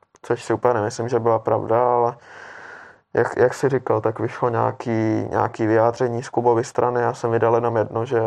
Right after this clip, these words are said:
si nemyslím to, co on dělal, že to bylo úplně profesionální a doteď si to nemyslím, nevím, co si tím chtěl dokázat, protože celá, celý ten konflikt podle mě vzniknul úplně zbytečně a bylo to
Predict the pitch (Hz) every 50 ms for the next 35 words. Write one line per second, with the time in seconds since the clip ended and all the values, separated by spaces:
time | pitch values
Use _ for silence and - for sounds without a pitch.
0 | 113 117 - - - - - 120 113 110 110 113 - 123 120 117 113 117 - -
1 | 117 117 117 113 117 117 117 117 117 120 - - - - - - _ _ - 143
2 | 120 110 110 113 110 - 123 113 120 120 117 - 117 110 120 117 117 - 113 117
3 | - - 123 123 117 120 117 120 117 113 113 113 110 104 98 - - 131 - 117
4 | 113 - - - 127 123 123 117 120 127 - 123 117 117 117 117 120 120 117 -
5 | 135 135 120 110 123 117 117 - 123 120 117 113 113 - 107 110 113 117 123 123
6 | 123 - - _ - - - - - - - - - - - - - - - -
7 | - _ - - - - - 127 143 127 117 - - 131 123 120 117 107 101 -
8 | - 135 120 113 110 - 120 123 113 - 123 117 - - 113 110 110 - 117 113
9 | 117 117 113 117 117 113 110 110 107 107 123 135 - 123 117 110 - - 120 110
10 | 113 - 120 123 131 120 113 - 113 117 117 - - 123 123 120 117 117 113 113
11 | 113 117 117 113 104 - - - - _ _ _ _ _ _ _ _ - 123 117
12 | 120 117 117 - 123 120 120 120 113 113 117 110